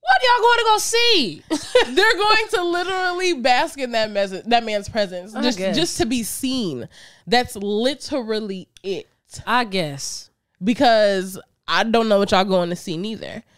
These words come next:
Speaker 2: It made no sense for me to buy that ticket. Now, maybe Bryson Tiller,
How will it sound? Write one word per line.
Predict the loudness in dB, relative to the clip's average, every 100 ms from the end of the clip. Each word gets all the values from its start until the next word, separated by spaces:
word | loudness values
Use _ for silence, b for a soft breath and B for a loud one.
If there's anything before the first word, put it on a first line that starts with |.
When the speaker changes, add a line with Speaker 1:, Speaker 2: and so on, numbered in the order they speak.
| _ _
Speaker 2:
It | -4 0
made | 0 0
no | 0
sense | -2 -4 -2
for |
me | 0 0
to |
buy | 2 0
that | -2 -6
ticket. | -8 -10 -10 -4
Now, | -2 0 0 -2 -6 _ _ _ _ _ -8
maybe | -6 -6
Bryson | -2 0 0 -4 -10
Tiller, | -8 -6 -4 -4